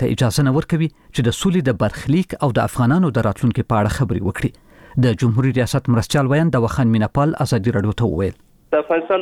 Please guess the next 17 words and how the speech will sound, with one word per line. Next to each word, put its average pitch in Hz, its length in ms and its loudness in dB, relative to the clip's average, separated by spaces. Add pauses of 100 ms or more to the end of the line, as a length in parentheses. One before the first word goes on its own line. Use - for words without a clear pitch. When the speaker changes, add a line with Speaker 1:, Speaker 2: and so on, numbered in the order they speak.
Speaker 2:
حکومت 180 480 0
د 170 280 2 (200)
سولې 160 320 2 (680)
مذاکرو 135 560 0
مالک 143 320 0 (140)
دی 196 100 2
او 165 60 4 (420)
مجموع 156 320 2
کې 170 220 -4 (220)
په 147 120 -6
ټولې 190 480 2
ستونزې 135 380 -2
له 120 100 4
ډیپلوماټیکو 123 500 -2 (120)
مراجعو 101 400 0
حل 98 100 -4
کړي. 117 220 -4